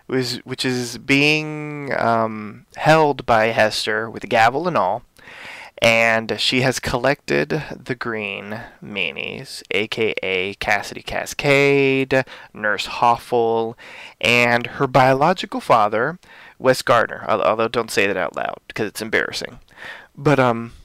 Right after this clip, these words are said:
she's got, gathered them there, and she's like, "Okay, here's what we need to do. Like, we need to get everybody on the same page. So the first thing that we need to do is, uh, we need to figure out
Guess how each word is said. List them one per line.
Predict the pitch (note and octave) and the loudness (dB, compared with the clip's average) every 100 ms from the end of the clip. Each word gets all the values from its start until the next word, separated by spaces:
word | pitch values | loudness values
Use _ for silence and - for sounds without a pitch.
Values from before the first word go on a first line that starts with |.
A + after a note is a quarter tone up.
| - _ _ - - | -20 _ _ -20 -8
she's | - C3+ | -4 0
got, | D#3+ E3 - | 4 4 4
gathered | - E3 F#3 F#3 | 4 6 6 2
them | E3+ | 4
there, | C3+ B2+ B2 | 6 8 6
and | B2 | 4
she's | A#2+ B2+ | 0 0
like, | B2 A#2+ | 2 2
"Okay, | B2+ F#2+ F#2 - - | 2 2 2 -6 -10
here's | - F#3 F#3 | 4 4 6
what | F#3 | 2
we | D3 C#3+ | 0 -2
need | C#3 | -4
to | - | -4
do. | - - A2+ - | -2 -2 -6 -4
Like, | G#2 | -4
we | A#2 | -2
need | C3+ F3 | -4 -2
to | |
get | E3+ D#3 | 2 2
everybody | D3+ D3 C#3 C3+ | 0 0 2 2
on | B2 | 0
the | |
same | B2 A2+ G#2+ | 2 2 2
page. | G2+ F2 D#2 E2 - - - - | -2 -2 -4 -8 -16 -20 -20 -20
So | - - A2 G#2+ G#2 | -8 0 2 2 -2
the | G#2 | -4
first | - F3+ F#3+ - | -2 0 0 0
thing | D#3 C#3 B2+ | 0 0 0
that | A#2+ | 0
we | A#2 | 0
need | A#2 A2+ - | -6 -6 -6
to | |
do | G#2+ D#2 D#2+ G2 - _ - - - _ - | -6 -4 -4 -6 -16 _ -20 -20 -20 _ 0
is, | G#2+ F#2+ F#2+ F2 F#2 F#2+ A2 A#2+ | 2 4 2 0 -2 -6 -6 0
uh, | A2+ A#2 _ _ _ | 0 0 _ _ _
we | - A2+ C3+ F#3+ | -18 -4 -2 -2
need | G3+ C3+ A#2 A#2 B2 - - | -4 -6 -6 -6 -8 -12 -12
to | - D3+ | -8 -8
figure | - - F#2+ F#2+ A2+ A2+ - | -8 -6 -6 -4 -6 -6 -2
out | E2+ F2+ - - | -2 -2 -6 -14